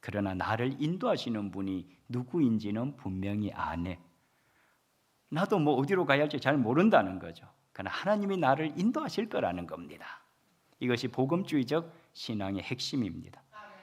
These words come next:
Speaker 1: 세상 사람들은 지도를 찾지만 그리스도인은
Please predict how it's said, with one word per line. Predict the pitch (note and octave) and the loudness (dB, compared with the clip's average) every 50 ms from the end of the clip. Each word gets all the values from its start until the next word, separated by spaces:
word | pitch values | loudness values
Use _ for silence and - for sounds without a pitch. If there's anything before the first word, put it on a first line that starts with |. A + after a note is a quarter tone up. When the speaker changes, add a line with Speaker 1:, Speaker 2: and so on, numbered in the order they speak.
| - - _ | -20 -20 _
Speaker 1:
세상 | - - G3 G3+ A3 A#3 A#3+ | -4 0 4 6 8 8 10
사람들은 | A3+ G#3+ G3+ G3+ G3+ G3 F#3+ F3+ E3 D3 B2+ A#2+ - | 10 10 10 10 8 8 6 6 6 6 4 4 2
지도를 | - - E3 D#3 F3+ E3+ D3 A#2 G2+ | -2 -2 2 4 4 6 6 4 0
찾지만 | - - F#2+ - - - G#2 G2+ G2 G#2+ A#2+ A2 - - | -2 -6 -8 -8 -8 -6 -4 -2 -2 -2 -2 -4 -6 -6
그리스도인은 | - B2+ B2+ C#3 - - C3+ A#2+ A2+ A2+ C3+ D#3 D3 - | -4 -4 -4 -4 -4 -2 -2 0 0 0 0 -2 -4 -6